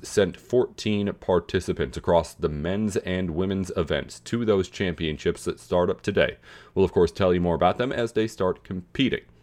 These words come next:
here this afternoon. That's all coming up later on in the week, the results from that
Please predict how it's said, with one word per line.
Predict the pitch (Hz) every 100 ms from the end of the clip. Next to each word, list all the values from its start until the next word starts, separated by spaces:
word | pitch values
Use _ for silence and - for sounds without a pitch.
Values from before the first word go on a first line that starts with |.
| _ _
here | 92 82 73 - _
this | 80 73
afternoon. | 73 62 78 78 - _ _ _ _ _ _ - - - - - - - - _
That's | 117 117 -
all | 117 113
coming | - 110 107
up | 101 110
later | 104 98
on | 95 95
in | 87
the | 82
week, | 80
the | 87
results | 80 90 90 -
from | - 85 80
that | 85 82